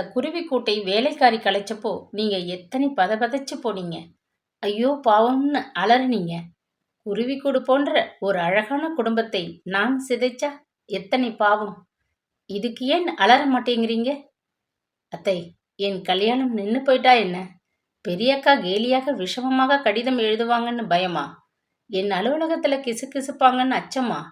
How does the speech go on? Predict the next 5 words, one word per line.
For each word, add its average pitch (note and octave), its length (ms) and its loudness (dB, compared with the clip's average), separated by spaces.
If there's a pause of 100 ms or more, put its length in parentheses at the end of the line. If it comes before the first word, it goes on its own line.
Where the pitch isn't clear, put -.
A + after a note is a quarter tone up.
(480)
நான் F3+ 340 2
எதுக்கும் G#3+ 460 -2
கவலைப்படலை. F3+ 640 -2 (560)
இந்த F#3 240 -4
கல்யாணம் G#3+ 520 2